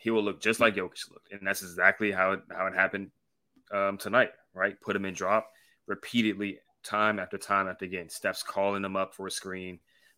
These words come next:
Um, he's getting little quick floaters at the rim. He's getting whatever floater or pull-up midi that he wants because Embiid is just not gonna extend himself out because he know he can't switch on him. And on the other end, he's tired because now he has to guard every single play. He has to guard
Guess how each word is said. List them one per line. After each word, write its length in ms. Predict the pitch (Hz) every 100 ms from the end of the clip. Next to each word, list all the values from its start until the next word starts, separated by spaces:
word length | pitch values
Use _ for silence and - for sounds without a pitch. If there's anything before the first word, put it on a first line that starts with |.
| _
Um, 460 | 90 90 85 82 82 _
he's 140 | 95
getting 220 | 85 98 90
little 160 | 98
quick 200 | - 104
floaters 380 | - 98 101 95
at 80 | 87
the 80 | 92
rim. 420 | 95 95 92 92 _ _ _
He's 180 | - 90
getting 240 | 104 95 92
whatever 280 | 95 95 90
floater 520 | - 98 101 95 90
or 100 | 90 -
pull-up 360 | 101 98 92 -
midi 340 | 98 98 98 92
that 120 | 92
he 120 | 98
wants 360 | 90 95 95 -
because 320 | 95 92 90
Embiid 320 | 90 98 95
is 100 | 92
just 160 | 90 87
not 300 | 90 82 87
gonna 200 | 87 87
extend 380 | 87 - 110 101
himself 340 | 95 - 92 -
out 180 | 107 95
because 240 | 90 92
he 60 | 90
know 160 | 95
he 80 | 95
can't 200 | 90 90
switch 260 | - 123 117
on 160 | 90 90
him. 100 | 90 _ _ _ _ _ _
And 440 | 101 95 95 95 - -
on 120 | 98
the 120 | 95
other 140 | 101 92
end, 240 | 120 107
he's 140 | 95
tired 360 | - 101 110 92
because 200 | 90 87
now 180 | 98 98
he 140 | 98
has 160 | 95 90
to 80 | 82
guard 520 | 82 101 101 90 -
every 220 | 104 95 92
single 280 | 104 87 -
play. 240 | 104 87
He 80 | 82
has 100 | 87
to 60 | 82
guard 380 | 95 92 90